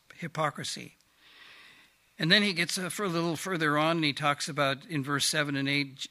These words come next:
he knows the numbers of their hair, the hair on their head, do not fear. Um, and I say, um, oh, I'm sorry, I missed a verse here. Verse five, "But I show you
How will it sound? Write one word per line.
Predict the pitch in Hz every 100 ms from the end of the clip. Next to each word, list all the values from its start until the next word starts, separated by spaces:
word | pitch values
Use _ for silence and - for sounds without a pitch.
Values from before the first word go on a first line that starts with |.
| -
he | - -
knows | 147 151 151
the | 151
numbers | 143 151 147
of | 143 131
their | 131
hair, | 113 151 156 160
the | 143 127
hair | 151 147
on | 143
their | 135
head, | 147 151
do | 143
not | 131 131 127
fear. | - 170 165 151 - - - -
Um, | 156 135 131 123 127 - _ _ - _ _ _ _ _ _
and | 147 139
I |
say, | 135 - 160 151 151
um, | 139 135 127 127 - - -
oh, | 156
I'm |
sorry, | - 151
I |
missed | 147 151 147
a |
verse | 117 113
here. | 151 139 - - -
Verse | 185 -
five, | 151 120 - - - - -
"But | - 151
I | 143
show | - 220
you | 233 185 170 165